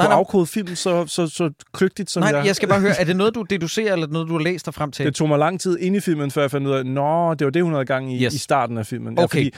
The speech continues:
Speaker 2: man ser sådan et skud af, der falder noget, nogle drugs ud af hendes, øh, taske, og så f-, i lang tid tror jeg, hun sidder i fængsel, indtil jeg begynder at finde ud af, at de kalder det rehabilitering, og at mænd og damer er der sammen, så det er ikke et, sådan et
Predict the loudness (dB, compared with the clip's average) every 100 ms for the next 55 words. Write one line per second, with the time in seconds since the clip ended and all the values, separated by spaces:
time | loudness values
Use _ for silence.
0 | -6 -4 0 0 0 -2 -6 -2 0 2
1 | 0 0 -2 0 0 -2 -2 -4 -6 -4
2 | -2 0 -2 -4 -4 -2 -2 -2 -6 -4
3 | -4 -4 -4 -4 -4 -4 -8 -10 -14 _
4 | _ _ -4 0 0 0 -4 _ _ -20
5 | -20 -16 -6 -2 0 -2 -6 -2 0 0
6 | -2 -4 -2 -2 -4 -6 -8 -10 -12 _
7 | -6 -2 -2 -2 -2 -2 -2 -4 -6 -6
8 | -4 -4 -4 -8 -8 -6 -4 -4 -4 -6
9 | -10 _ -2 -2 0 -2 -4 -4 -6 -6
10 | -10 -12 _ _ -4 -2 -2 -2 -4 -4
11 | -4 -4 -2 -2 -2 -2 -2 -2 -4 _
12 | -10 -2 -2 -2 -4 -6 -10 _ _ -8
13 | -4 0 2 2 0 -4 -4 -4